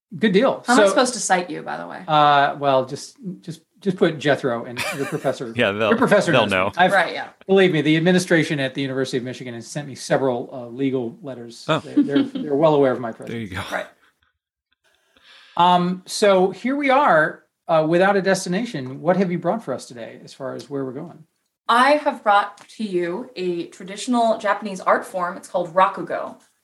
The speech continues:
Speaker 3: Oh.
Speaker 2: R A K U G O.
Speaker 1: Rakugo. Tell us about rakugo.
Speaker 3: Yeah.
Speaker 2: So rakugo is a traditional, uh, form of Japanese comedy.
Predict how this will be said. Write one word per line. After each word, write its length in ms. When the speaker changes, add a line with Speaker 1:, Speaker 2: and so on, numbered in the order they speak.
Speaker 3:
Oh. 80
Speaker 2:
R 180
A 300
K 400
U 540
G 280
O. 360
Speaker 1:
Rakugo. 480
Tell 160
us 140
about 200
rakugo. 380
Speaker 3:
Yeah. 280
Speaker 2:
So 400
rakugo 420
is 120
a 40
traditional, 800
uh, 260
form 300
of 100
Japanese 460
comedy. 600